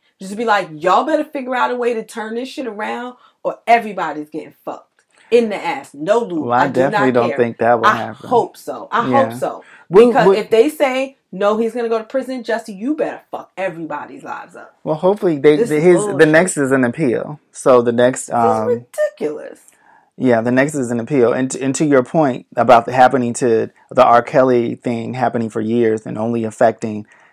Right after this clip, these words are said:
Speaker 2: young black women, it also was benefiting a lot of,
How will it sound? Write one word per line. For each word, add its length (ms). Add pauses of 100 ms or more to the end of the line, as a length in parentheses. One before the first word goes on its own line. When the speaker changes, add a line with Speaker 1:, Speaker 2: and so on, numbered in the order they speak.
(100)
Speaker 2:
young 400
black 340
women, 400 (380)
it 180
also 680
was 240
benefiting 640
a 120
lot 320
of, 260